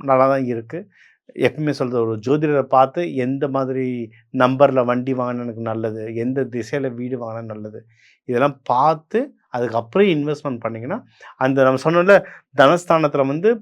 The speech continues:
பணம் வரும், ஆனா அதை வந்து நம்ம, நம்மளுடைய மைண்ட் ஆசிலேஷன் சொல்லுவாங்க, மைண்ட் ஆசிலேஷனால தப்பு செய்ய தூண்டும். அதனால ஒரு குருமார், ஒரு கைடு, இப்ப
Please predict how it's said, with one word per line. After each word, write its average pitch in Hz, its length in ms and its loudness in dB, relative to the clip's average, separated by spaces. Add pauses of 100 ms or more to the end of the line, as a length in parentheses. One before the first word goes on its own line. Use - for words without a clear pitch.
பணம் 185 340 6
வரும், 156 480 6
ஆனா 156 320 -4
அதை 139 180 2
வந்து 156 600 0 (400)
நம்ம, 127 400 2 (220)
நம்மளுடைய 131 380 2
மைண்ட் 175 500 4
ஆசிலேஷன் 151 760 2
சொல்லுவாங்க, 113 520 -8 (300)
மைண்ட் 156 340 2
ஆசிலேஷனால 151 680 0
தப்பு 165 320 -2
செய்ய 185 420 -2 (300)
தூண்டும். 175 500 2 (180)
அதனால 175 460 4
ஒரு 139 240 2
குருமார், 190 540 4 (260)
ஒரு 123 240 0
கைடு, 151 420 4 (240)
இப்ப 117 440 0